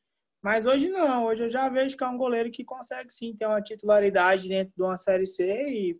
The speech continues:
pra gente tá bastante ideal. Vamos passar, então, pra nossa linha de quatro defensores, né? Os dois laterais e a nossa dupla de zaga.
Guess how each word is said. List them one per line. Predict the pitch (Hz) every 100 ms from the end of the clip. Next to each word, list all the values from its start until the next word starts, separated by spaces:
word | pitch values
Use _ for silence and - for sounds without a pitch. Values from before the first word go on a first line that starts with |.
| _ -
pra | 180
gente | 170 180 -
tá | 190 202 196
bastante | 180 175 - 175 185
ideal. | 180 202 127 - _ -
Vamos | 170 208 208
passar, | 240 233 240
então, | 233 233 220
pra | 226 214
nossa | 214 208 202 208 196 185 175 160 147 - 175
linha | 180 220 220
de | 190 190 190 -
quatro | 202 175 - 208
defensores, | 196 185 175 254 220
né? | 196
Os | 175
dois | 208
laterais | 208 202 196 185 196 233 208
e |
a | 196
nossa | 190 190
dupla | 190 190
de | 175
zaga. | 175 175 214 240